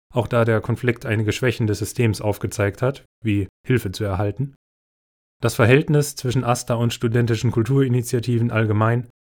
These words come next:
wie stellt man sich Zusammenarbeit vor? Wir wünschen uns einen offenen, ehrlichen und respektvollen Umgang.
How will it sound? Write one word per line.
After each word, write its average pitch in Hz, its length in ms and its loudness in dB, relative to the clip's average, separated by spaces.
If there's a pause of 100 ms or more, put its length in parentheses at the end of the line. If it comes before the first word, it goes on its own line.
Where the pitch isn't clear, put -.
(240)
wie 127 140 0
stellt 120 260 2
man 117 120 -2
sich 113 120 -2
Zusammenarbeit 101 600 0
vor? - 320 -10 (840)
Wir 120 140 4
wünschen 156 260 2
uns 120 100 -2
einen 117 220 2
offenen, 151 540 2
ehrlichen 135 580 2
und 110 140 0
respektvollen 120 600 -2
Umgang. 92 400 -6